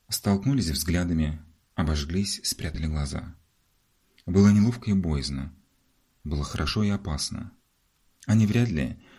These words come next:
перебросились парой фраз при знакомстве. "Зачем что-то говорить, если ты уже и так смертельно ранен?" Потом он стал к ним ходить.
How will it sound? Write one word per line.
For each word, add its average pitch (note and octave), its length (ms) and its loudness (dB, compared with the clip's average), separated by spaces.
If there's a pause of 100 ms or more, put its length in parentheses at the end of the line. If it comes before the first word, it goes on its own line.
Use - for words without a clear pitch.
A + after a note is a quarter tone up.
(880)
перебросились E2 600 0
парой D#2 260 -6
фраз E2+ 280 -6
при - 120 -6
знакомстве. D2+ 720 -6 (1300)
"Зачем A2 320 0
что-то E2+ 280 -2
говорить, E2 380 -2
если D2+ 220 -6
ты - 100 -10
уже D#2 260 -4
и C#2+ 40 -6
так - 280 -8
смертельно E2 520 -4
ранен?" C#2 340 -6 (2500)
Потом A#2 260 2
он D#3 80 2
стал B2+ 300 0
к B2+ 80 -6
ним A#2+ 80 6
ходить. E2+ 540 -2